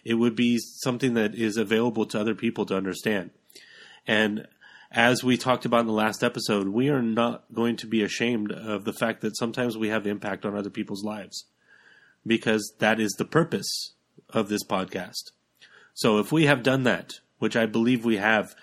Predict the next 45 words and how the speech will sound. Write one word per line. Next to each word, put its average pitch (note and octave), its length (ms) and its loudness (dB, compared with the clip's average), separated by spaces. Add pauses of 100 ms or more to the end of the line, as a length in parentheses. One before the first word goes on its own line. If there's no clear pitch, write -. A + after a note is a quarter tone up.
(200)
if G#2+ 180 0
I'm A2 240 2
to A2+ 80 -4
believe G#2+ 480 2 (360)
the G2+ 100 -8
things A#2+ 280 0
that B2 180 0
some A#2+ 160 2
of A#2 160 0
you A2+ 160 4
have G2+ 160 -2
said G#2+ 280 0
out F#2+ 240 -4
there, F2 280 -4 (840)
please A#2+ 420 2 (640)
go G#2+ 140 2
put - 220 -8
that G2+ 140 -2
into F#2+ 160 -4
iTunes. F#2 600 -8 (840)
I G#2+ 80 0
want G#2+ 520 -2
this G#2 240 -2
to - 120 -6
grow G#2 480 -2 (260)
because G#2 320 -2
I A#2 160 -2
want A#2 340 0 (140)
the A#2 140 -4
world G#2 400 0
to G2 100 -6
be F#2+ 140 -4
a F2+ 100 -6
happier F#2+ 420 -6
place, A#2 480 -2 (440)
and A2+ 180 2
we C3 120 4
want B2+ 160 4
to A#2+ 40 -2
be A2+ 120 2
a G#2 60 2
part F#2+ 240 -2
of E2+ 100 -8
that. E2+ 180 -8 (1300)
Um, F#2+ 480 0